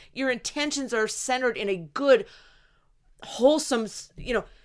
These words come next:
they're just trying to do things. They're trying to give the rights to the clones. They're trying to have the, you know, these poor people on, the poor civilizations on planets that are being just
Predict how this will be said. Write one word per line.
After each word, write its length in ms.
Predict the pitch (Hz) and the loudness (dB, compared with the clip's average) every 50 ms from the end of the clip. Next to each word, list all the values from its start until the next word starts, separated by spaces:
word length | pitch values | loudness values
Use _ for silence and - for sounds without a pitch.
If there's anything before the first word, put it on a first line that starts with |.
| - - - | -20 -8 -2
they're 220 | - 302 370 392 | 2 4 4 6
just 240 | 381 370 330 - - | 4 4 0 0 -4
trying 320 | - - 302 302 302 311 302 | 0 2 2 2 2 0 -2
to 100 | - 202 | -6 -8
do 380 | 165 147 - 262 285 302 311 | -8 -4 0 0 2 2 0
things. 480 | 302 311 - 240 226 220 208 220 214 - - _ _ | -2 -4 -4 -4 -4 -4 -4 -8 -10 -12 -18 _ _
They're 80 | - 208 | -6 -6
trying 260 | - - 247 254 254 | -4 -2 -2 -2 0
to 80 | 240 | -2
give 220 | 202 170 233 220 202 | -4 -2 -4 -2 -2
the 100 | 196 180 | -2 0
rights 320 | 175 190 208 226 - - | 2 2 2 2 0 -4
to 100 | - 220 190 | -6 -6 -6
the 80 | 202 | -6
clones. 420 | 196 - 214 233 226 190 175 165 156 | -8 -2 0 0 2 2 0 -4 -8
They're 120 | - 180 | -8 -8
trying 360 | - - - 220 214 220 233 | -8 -6 -4 -4 -2 -2 -4
to 120 | 220 214 196 | -6 -8 -10
have 360 | 196 208 202 185 185 170 - _ - - - - _ _ | -4 -2 -2 -2 -2 -4 -10 _ -20 -20 -20 -20 _ _
the, 160 | 190 220 - | -2 -2 -2
you 80 | - 220 | 0 -2
know, 140 | 196 185 180 | -2 -2 -2
these 180 | 160 180 - | -4 -8 -10
poor 300 | - - - 240 247 254 | -12 -4 2 4 4 4
people 300 | 254 247 240 233 - 214 | 4 2 -4 -8 -6 -2
on, 240 | 214 202 190 185 180 - _ _ _ _ _ _ _ _ _ _ _ _ - | 0 0 0 -2 -6 -12 _ _ _ _ _ _ _ _ _ _ _ _ -16
the 140 | 190 190 | -14 -14
poor 240 | 196 - - 262 262 | -14 -6 -2 -2 -2
civilizations 720 | 254 - - 247 226 233 220 185 208 208 214 214 - 220 202 | 0 -2 -4 -4 0 0 0 2 4 2 2 2 0 -4 -6
on 140 | 208 190 180 | -6 -6 -8
planets 460 | - - 220 214 214 220 214 208 - | -8 -8 -6 -4 -2 -2 -4 -4 -6
that 100 | 214 196 | -4 -4
are 80 | 185 180 | -4 -4
being 320 | 165 202 196 185 175 175 | -4 -4 -4 -4 -6 -8
just 220 | 151 165 143 - | -10 -12 -14 -14